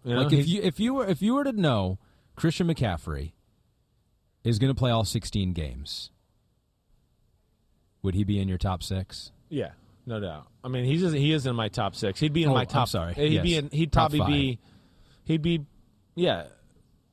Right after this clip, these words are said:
Speaker 1: You know, he'd be more of my top four-ish, maybe, if,
Speaker 2: Yeah.
Speaker 1: if that was the consideration. But it's a real concern for me. It really is. I root for him. I mean, damn, his dad was a teammate of my father. I know how awesome Christian is as a guy. I've been around him a few times. I know how he works. He's obsessed. Everything.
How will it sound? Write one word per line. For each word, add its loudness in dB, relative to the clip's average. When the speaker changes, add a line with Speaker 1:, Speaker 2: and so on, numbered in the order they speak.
Speaker 1:
You -10
know, -4
he'd -6
be 2
more 4
of 2
my 0
top -2
four-ish, 0
maybe, -4
if, -6
Speaker 2:
Yeah. -2
Speaker 1:
if -6
that -2
was -6
the -8
consideration. -2
But 2
it's 0
a 2
real 4
concern 0
for -2
me. -4
It -4
really 2
is. 2
I 0
root 4
for 2
him. 0
I 0
mean, -2
damn, 0
his -2
dad 2
was -2
a -4
teammate -2
of -2
my -2
father. 0
I -2
know 2
how 0
awesome -2
Christian -2
is -2
as -6
a -8
guy. 0
I've -4
been 0
around -4
him -2
a -4
few -2
times. -2
I -2
know 2
how 0
he 0
works. 2
He's 0
obsessed. -2
Everything. -2